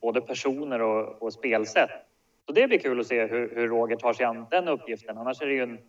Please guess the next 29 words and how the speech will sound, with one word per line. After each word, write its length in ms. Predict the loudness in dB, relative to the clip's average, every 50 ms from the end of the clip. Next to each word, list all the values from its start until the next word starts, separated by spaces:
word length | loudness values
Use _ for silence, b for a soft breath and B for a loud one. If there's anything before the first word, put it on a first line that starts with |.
| _ _ _ -10
en 140 | -6 0
väldigt 300 | 2 4 4 4 2 0 -2
behaglig 400 | 0 2 4 4 2 2 -2 -6
person 380 | -6 -4 -2 -2 -2 -2 -4
som, 240 | -8 -10 -12 -12 -12 -14 -16 -12
eh, 440 | -8 -6 -4 -4 -4 -4 -6 -10 -14 -20 _ _ _
säkert 260 | -4 -4 -4 -4 -4
har, 200 | -2 0 2 2
eh, 1120 | 0 -2 -6 -12 -20 _ _ _ _ _ _ _ _ _ -16 -12 -10 -8 -8 -8 -6 -4 -4
alltså 160 | -4 -4 0
hjärtat 320 | 2 4 4 4 2 2
klappar 300 | 4 4 4 4 4 2
lite 200 | 2 2 0 0
extra 220 | -2 -2 -4 -6 -6
för 80 | -6
Brynäs, 400 | -6 -4 -2 -2 0 -2 -4 -6
tror 120 | -4 -4 -2
jag. 120 | -2 0
Han, 180 | -2 -2 -4 -6 -10 -10
han 100 | -10 -8
startade 320 | -2 0 0 0 0 -2 -6
sin 140 | -8 -6
tränarkarriär 640 | -4 -4 -2 -2 -4 -6 -4 -4 -2 -2 0 0 0
där 160 | 0 -2 -2
en 140 | -4 -6 -8
gång 180 | -10 -10 -10
också. 280 | -10 -12 -14 _ -12 -12
Så, 120 | -10 -8
eh, 80 | -10 -10